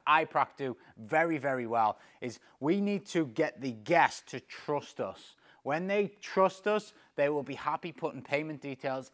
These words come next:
into our website. If you have a website that has no trust signals, then why would they want to put their card details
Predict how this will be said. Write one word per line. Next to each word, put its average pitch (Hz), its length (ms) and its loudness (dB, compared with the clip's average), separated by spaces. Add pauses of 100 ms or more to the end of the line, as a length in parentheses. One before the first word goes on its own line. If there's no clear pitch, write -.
into 117 320 -6
our 110 160 0
website. 107 720 -6 (340)
If 143 120 -8
you 226 60 2
have 226 140 4
a 185 80 4
website 165 640 4
that - 160 -4
has 151 360 0
no 165 300 -4
trust - 480 -2
signals, 214 580 -2 (320)
then 156 260 6 (140)
why 160 300 8
would 208 180 4
they 180 160 2
want 160 300 0
to 156 100 -8
put 160 220 -2
their 143 160 0
card 190 440 6
details 117 640 -4